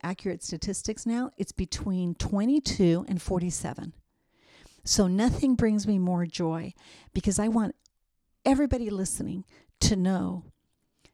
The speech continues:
go into that quiet, still place of the innermost parts of your soul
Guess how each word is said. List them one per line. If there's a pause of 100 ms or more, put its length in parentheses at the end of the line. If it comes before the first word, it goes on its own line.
(140)
go
into
that
quiet,
still
place
of
the
innermost
parts
of
your
soul